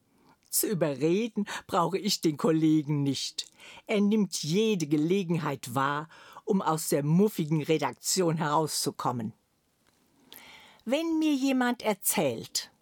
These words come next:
er habe sich restlos verfahren, lächle ich nur mitleidig. Bei Fahrtantritt in fremde Gefilde besser eine Wegbeschreibung studieren oder heutzutage einfach das Navi eingeben.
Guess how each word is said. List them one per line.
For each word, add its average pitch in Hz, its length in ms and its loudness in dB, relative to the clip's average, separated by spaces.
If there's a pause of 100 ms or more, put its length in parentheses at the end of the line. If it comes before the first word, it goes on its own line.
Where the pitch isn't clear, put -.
er 214 220 -2
habe 247 260 0
sich 214 320 -2
restlos 226 720 0
verfahren, 175 880 -2 (720)
lächle 202 460 2
ich - 200 -2
nur 156 160 2
mitleidig. 135 1000 -2 (600)
Bei 277 160 0
Fahrtantritt - 1120 -2
in 180 220 0
fremde 240 480 0
Gefilde 156 680 2 (360)
besser 165 380 2
eine 147 280 0
Wegbeschreibung 147 880 0
studieren 143 760 -2 (460)
oder 180 280 4
heutzutage 147 840 0
einfach 147 360 0
das - 320 -6
Navi 151 440 0
eingeben. 135 720 0